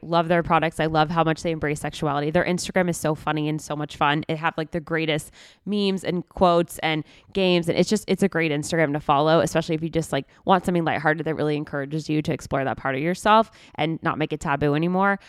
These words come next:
If you wanna learn more, like I said, or if you wanna buy any of their products, um, their website is in our episode summary. You can also follow them on Instagram.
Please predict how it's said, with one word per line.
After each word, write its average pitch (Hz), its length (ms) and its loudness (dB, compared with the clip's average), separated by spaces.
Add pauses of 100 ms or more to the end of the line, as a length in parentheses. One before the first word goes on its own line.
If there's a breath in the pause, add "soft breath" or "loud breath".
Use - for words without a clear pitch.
(320 loud breath)
If 196 180 0
you 208 140 2
wanna 190 240 2
learn 226 180 2
more, 165 460 4
like 160 120 -4
I 160 60 0
said, 160 220 -2
or 151 40 4
if 156 140 -4
you 165 80 -2
wanna 156 200 -2
buy 139 200 -2
any 143 80 -2
of 147 60 -6
their 147 100 -4
products, 147 440 0 (100)
um, 139 400 -4
their 170 200 4
website 160 760 0
is 139 400 -4
in 143 260 -4 (240)
our 131 280 -6
episode 208 360 -8
summary. 160 480 -6 (220 loud breath)
You 160 80 -8
can 170 100 2
also 165 220 0
follow 151 260 0
them 160 140 0
on 175 160 0
Instagram. 151 580 -4